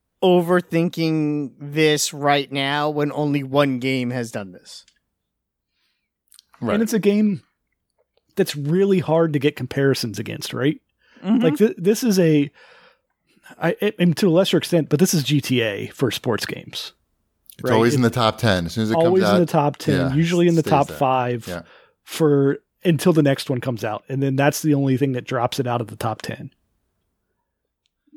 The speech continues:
Speaker 3: It, I don't know. I, I wouldn't be surprised at seventy dollars, but it might get the situation where we've had it before where first party or exclusives are, like, ten dollars less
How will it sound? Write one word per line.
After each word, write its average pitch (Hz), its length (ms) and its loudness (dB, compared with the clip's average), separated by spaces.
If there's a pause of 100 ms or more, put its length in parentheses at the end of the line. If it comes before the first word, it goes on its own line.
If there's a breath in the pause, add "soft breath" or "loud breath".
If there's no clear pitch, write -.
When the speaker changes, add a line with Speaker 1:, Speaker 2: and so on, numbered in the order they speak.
(220)
Speaker 3:
It, 139 180 0 (680 soft breath)
I 143 100 2
don't 127 120 4
know. 113 380 -6
I, 170 140 0
I 190 200 -4
wouldn't 233 240 2
be 202 80 2
surprised 156 460 2
at 156 60 -10
seventy 165 200 2
dollars, 165 300 2
but 156 180 0 (220 loud breath)
it 202 100 4
might 285 220 2
get - 240 -4
the 220 100 4
situation 196 800 0 (840 soft breath)
where 160 560 4
we've 165 180 4
had 226 140 4
it 196 80 0
before 156 460 2
where 131 380 2
first - 400 0
party 151 360 4
or 127 160 2
exclusives 139 720 -2
are, 147 80 -4
like, 127 200 -4
ten 139 200 -2
dollars 131 520 0
less 117 560 -4